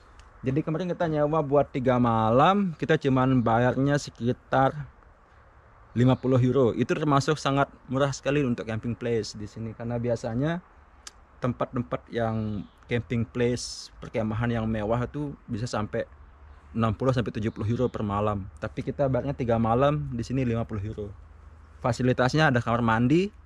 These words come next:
ada wifi, toilet, tempat buang sampah, ya begitulah, simple.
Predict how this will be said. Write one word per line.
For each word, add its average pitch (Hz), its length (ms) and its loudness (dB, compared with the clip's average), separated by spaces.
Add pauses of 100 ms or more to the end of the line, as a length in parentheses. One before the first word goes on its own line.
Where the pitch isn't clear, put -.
(360)
ada 113 320 0
wifi, 110 720 -2 (1500)
toilet, 113 500 0 (460)
tempat 107 240 -8
buang 101 260 -6
sampah, 104 540 -4 (240)
ya 101 160 -6
begitulah, 110 560 -4 (160)
simple. 117 420 -8